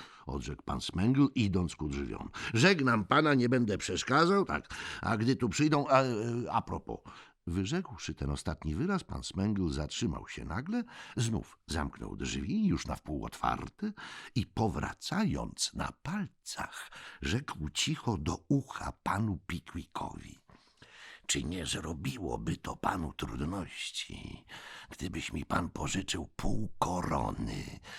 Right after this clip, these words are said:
do końca przyszłego tygodnia?” Pan Pickwick zaledwie mógł powstrzymać uśmiech. Zachował jednak zwykłą swą powagę, wyjął półkoronową monetę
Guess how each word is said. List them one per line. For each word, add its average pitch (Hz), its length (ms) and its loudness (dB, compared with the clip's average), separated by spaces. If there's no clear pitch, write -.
do 98 240 2
końca - 580 2
przyszłego 78 760 0
tygodnia?” - 920 -4
Pan 226 260 2
Pickwick - 720 -6
zaledwie 127 680 4
mógł 117 440 6
powstrzymać - 1000 0
uśmiech. - 920 -8
Zachował 180 460 6
jednak 107 300 4
zwykłą 92 440 4
swą 76 280 2
powagę, 220 480 6
wyjął 110 720 10
półkoronową 87 840 4
monetę 202 580 4